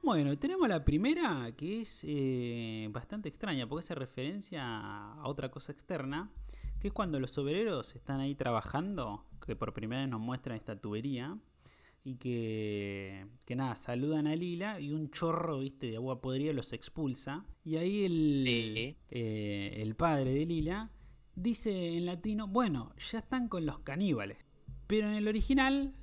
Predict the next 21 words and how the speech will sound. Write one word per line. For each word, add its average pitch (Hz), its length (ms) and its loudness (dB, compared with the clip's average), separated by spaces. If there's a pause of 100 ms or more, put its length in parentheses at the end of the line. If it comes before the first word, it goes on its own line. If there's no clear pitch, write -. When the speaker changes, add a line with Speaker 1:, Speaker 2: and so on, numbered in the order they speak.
Speaker 1:
dice 208 720 -2 (280)
Chuds, - 640 0 (800)
que - 80 -20
son 143 160 -2
las 135 160 0
siglas, 117 380 0
C 151 420 0
H 143 420 0
U 143 300 2
D, 139 400 0 (360)
y 117 80 -8
bueno, 104 200 -4
la 104 160 -4
dice 113 300 -6
ahí. 107 200 -8 (720)
Que 190 180 -2
esto 226 380 -2
es 196 240 -6
una 196 140 -2
referencia 175 960 -2
a 208 80 -6